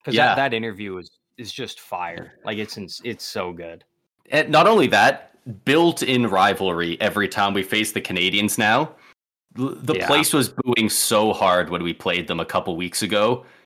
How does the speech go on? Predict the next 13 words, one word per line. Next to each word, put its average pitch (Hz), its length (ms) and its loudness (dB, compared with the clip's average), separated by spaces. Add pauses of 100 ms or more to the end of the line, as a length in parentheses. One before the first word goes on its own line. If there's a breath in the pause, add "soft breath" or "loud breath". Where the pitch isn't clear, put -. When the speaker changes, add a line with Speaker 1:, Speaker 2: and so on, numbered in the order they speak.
(140)
Speaker 2:
when 101 420 2
Kucherov, 107 880 2 (260)
w-, 110 320 -2
they 113 280 -2
just 104 200 -4
walked 107 380 2
in, 107 200 2
Kucherov 110 560 0
one-timer, 104 680 0
he 110 120 -4
scored, 104 480 0
like, 87 340 -4 (200)
like, 95 280 -4